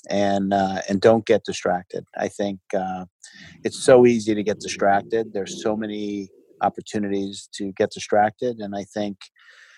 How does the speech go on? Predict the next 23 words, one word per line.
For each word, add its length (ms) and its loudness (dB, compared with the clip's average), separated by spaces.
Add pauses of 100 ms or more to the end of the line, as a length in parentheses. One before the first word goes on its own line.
(160)
you 60 -10
know, 120 0
be 140 -4
passionate 440 0
about 200 2
what 220 -4
you 80 -14
do 380 -4
and 320 -10 (540)
build 300 2
a 80 -2
straightforward 720 -2
plan 360 -6
and 100 -12
stick 300 -8
to 140 -2
it. 80 -8 (320)
And, 400 -4
uh, 260 0 (120)
and 140 0
don't 200 2
get 140 -4
distracted. 520 -6